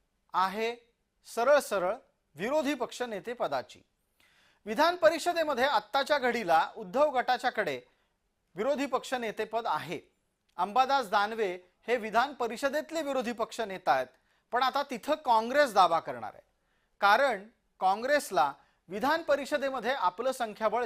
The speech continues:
जास्त आहे, तेव्हा पद आपल्याकडे हवं आहे आणि त्याच्या बदल्यात विधानसभेमध्ये विरोधी पक्ष नेतेपद हे उद्धव गटाला दिलं जाईल,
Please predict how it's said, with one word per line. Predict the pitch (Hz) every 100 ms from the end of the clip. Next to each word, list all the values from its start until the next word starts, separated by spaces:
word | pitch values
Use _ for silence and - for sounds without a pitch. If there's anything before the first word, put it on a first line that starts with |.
| 156
जास्त | 175 220 - 247
आहे, | 208 - - _ -
तेव्हा | 202 240
पद | - 254 262
आपल्याकडे | 180 - 233 220 180
हवं | 127 123 104
आहे | - _ _ _ _ 165
आणि | 220 285
त्याच्या | 254 220 269
बदल्यात | 214 208 269 247 170 - _ _ _
विधानसभेमध्ये | 160 208 277 330 - 262 226 339 339 208 208 254 - _ -
विरोधी | 202 277 302
पक्ष | 320 294 -
नेतेपद | 285 254 - 240 208 165 170 _ _ _ _
हे | 226
उद्धव | 277 202 160 240 320
गटाला | 269 262 254 240
दिलं | 202 214
जाईल, | 160 143 143